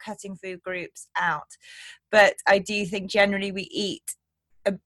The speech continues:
few too many carbohydrates, and there's reasons behind that.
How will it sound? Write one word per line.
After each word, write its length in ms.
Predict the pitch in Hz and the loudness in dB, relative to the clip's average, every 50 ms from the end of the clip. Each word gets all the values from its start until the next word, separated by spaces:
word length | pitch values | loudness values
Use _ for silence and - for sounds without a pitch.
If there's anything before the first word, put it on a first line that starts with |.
| _ _ | _ _
few 180 | - 220 208 220 | -8 -6 -6 -4
too 220 | 214 - 285 269 | -4 -4 -4 0
many 240 | 247 240 240 226 226 | 2 2 2 2 0
carbohydrates, 920 | - - 208 214 208 208 208 180 202 185 185 185 185 185 185 190 185 - - | -2 2 4 4 6 6 4 4 4 4 4 4 2 0 0 0 0 -2 -6
and 120 | 180 175 | -6 -6
there's 160 | 175 175 175 180 | -8 -8 -8 -6
reasons 440 | 185 202 220 214 214 214 208 - | -4 -4 -4 -2 -4 -4 -6 -4
behind 540 | - 202 185 160 185 185 185 190 190 190 170 | -4 -6 -4 0 2 2 2 2 2 0 2
that. 280 | 175 175 175 170 - | 4 6 6 4 2